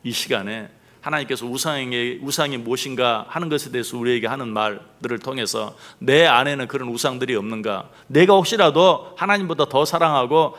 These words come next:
하나님보다 더 의지하며 살아가는 것들은 없는가? 다시 한번 확인하고, 오늘 하루도 온전히 누구만? 창조자이신, 우리 인간을 만드신, 그래서 우리 인간에 대해서 누구보다도 잘 아시는,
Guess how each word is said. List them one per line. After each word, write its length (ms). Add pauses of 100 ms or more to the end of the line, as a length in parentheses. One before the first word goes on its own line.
하나님보다 540
더 100 (180)
의지하며 400
살아가는 400
것들은 320
없는가? 800
다시 220
한번 220
확인하고, 600 (440)
오늘 220
하루도 260
온전히 480
누구만? 540 (680)
창조자이신, 760 (340)
우리 180
인간을 580
만드신, 480 (220)
그래서 260
우리 240
인간에 360
대해서 280
누구보다도 720
잘 240
아시는, 440